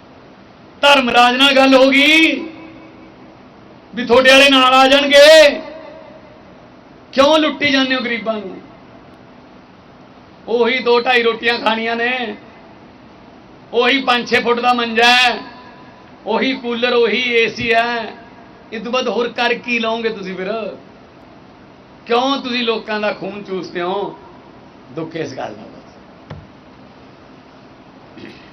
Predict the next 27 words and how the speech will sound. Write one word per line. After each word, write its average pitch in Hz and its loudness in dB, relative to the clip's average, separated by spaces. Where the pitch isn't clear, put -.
ਕੋਈ 180 -8
ਗੱਲ 202 -2
ਨਹੀਂ, 202 -12
ਪਰਮਾਤਮਾ 180 -6
ਨੇ 180 -8
ਉਹਨਾਂ 180 -6
ਨੂੰ 180 -10
ਆਪਣੀ 175 -10
ਥਾਂ 147 -12
ਦਿਖਾਤੀ। 151 -8
ਪਰਮਾਤਮਾ 175 -8
ਜਿਹੜਾ 170 -8
ਲੋਕਾਂ 165 -10
'ਚ 175 -16
ਹੀ 165 -12
ਵਸਦਾ 156 -6
ਹੁੰਦਾ, 156 -6
ਤੁਸੀਂ 156 -10
ਉਹਨਾਂ 165 -10
ਨੂੰ 170 -10
ਆਪਣੀ 160 -12
ਥਾਂ 139 -12
ਦਿਖਾਤੀ। 147 -8
ਹੁਣ 175 -8
ਆਪਾਂ 180 -6
ਕੰਮ 156 -8
ਕਰਾਂਗੇ। - -14